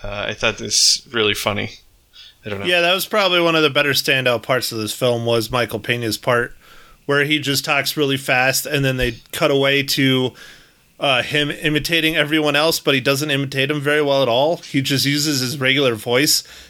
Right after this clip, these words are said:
Speaker 2: and then they're mouthing it. I love that. I think that is just hilarious.
Speaker 1: Yeah, no, I, I,
Speaker 2: It's
Speaker 1: I thought
Speaker 2: really
Speaker 1: it was
Speaker 2: good.
Speaker 1: funny in the first one, and I was glad to see it in the second one.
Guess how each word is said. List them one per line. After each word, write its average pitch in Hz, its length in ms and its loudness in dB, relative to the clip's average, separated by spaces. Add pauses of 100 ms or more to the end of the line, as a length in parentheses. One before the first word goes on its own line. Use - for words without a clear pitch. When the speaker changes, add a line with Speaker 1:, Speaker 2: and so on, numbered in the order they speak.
(100)
Speaker 2:
and 139 160 0
then 139 200 0
they're 143 160 0
mouthing 135 500 -2
it. 190 220 -2 (760)
I 156 140 2
love 139 320 2
that. 120 180 0
I 131 120 0
think 139 180 -2
that 131 160 0
is 113 160 -2
just - 320 -2 (240)
hilarious. 120 880 0 (160)
Speaker 1:
Yeah, 151 240 0
no, 127 180 2
I, 127 280 0
I, 131 80 2
Speaker 2:
It's 143 200 0
Speaker 1:
I 135 120 2
thought 147 260 0
Speaker 2:
really 135 120 2
Speaker 1:
it - 20 -8
was 117 480 0 (160)
Speaker 2:
good. - 80 -12
Speaker 1:
funny 143 420 0
in 131 80 0
the 123 80 -2
first - 400 0
one, 151 300 0
and 120 180 0
I 120 80 2
was 120 140 0
glad 147 360 2
to - 60 -6
see - 220 2
it 131 60 -2
in 104 60 -10
the 120 60 -8
second - 380 0
one. 117 420 -4